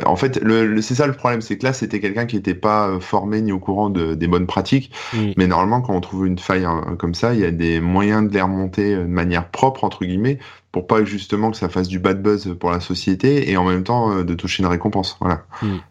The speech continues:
Speaker 1: Et c'est ce qu'elle aurait pu faire, en fait. C'est juste qu'elle a pas pris les moyens de le faire. Elle a peut-être vendu le truc à, euh, je sais pas quelle chaîne de télé. Mais, euh, il, voilà, elle aurait pu se faire, euh, peut-être, euh, dix mille dollars ou quelque chose, ou un peu plus, euh,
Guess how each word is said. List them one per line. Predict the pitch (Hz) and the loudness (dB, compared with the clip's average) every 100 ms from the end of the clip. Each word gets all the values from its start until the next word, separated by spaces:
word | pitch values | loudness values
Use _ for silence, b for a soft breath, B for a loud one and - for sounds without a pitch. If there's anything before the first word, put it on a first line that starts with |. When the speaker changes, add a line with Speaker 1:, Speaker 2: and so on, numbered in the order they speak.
| - | -2
Speaker 1:
Et | 85 85 | 2 2
c'est | 85 95 | 2 0
ce | 90 | 0
qu'elle | 101 95 | 2 2
aurait | 95 95 | 2 0
pu | 107 | -2
faire, | 123 | -2
en | 98 | 0
fait. | 90 - | -2 -4
C'est | 85 | -4
juste | 90 - | -4 0
qu'elle | 90 | 0
a | 82 | 0
pas | 85 82 | -2 -2
pris | 95 | -2
les | 85 | -2
moyens | 85 85 87 | 0 0 0
de | 85 | 0
le | 82 | -2
faire. | - 120 | 2 2
Elle | 104 | 2
a | 85 | 0
peut-être | 92 85 | -2 -2
vendu | 90 90 92 | 0 0 0
le | 90 | -4
truc | - 101 95 | 0 0 0
à, | 87 80 80 76 | -2 0 0 -2
euh, | 71 | -2
je | 71 | -4
sais | - | -2
pas | 85 | -2
quelle | 82 82 76 | -2 -2 -2
chaîne | - 82 | 0 2
de | 80 | 0
télé. | 76 90 123 123 B B B | 2 2 2 -2 B B B
Mais, | 87 92 95 | 2 4 4
euh, | 92 85 85 85 85 | 2 2 2 0 0
il, | 87 87 85 71 | 0 0 -2 -2
voilà, | 87 98 90 | 0 2 4
elle | 80 | 4
aurait | 80 78 | 2 0
pu | 92 | -6
se | - | 0
faire, | 107 104 | 2 2
euh, | 87 | 0
peut-être, | 85 92 - | -2 -6 -2
euh, | 85 | -4
dix | 82 92 | -2 -2
mille | 92 87 | 0 0
dollars | 87 92 113 117 | 0 2 2 2
ou | 90 | -2
quelque | 92 87 | -4 -6
chose, | - 90 | -2 0
ou | 87 | 0
un | 85 | 0
peu | 85 | 0
plus, | 160 127 135 | 2 2 2
euh, | 87 | 0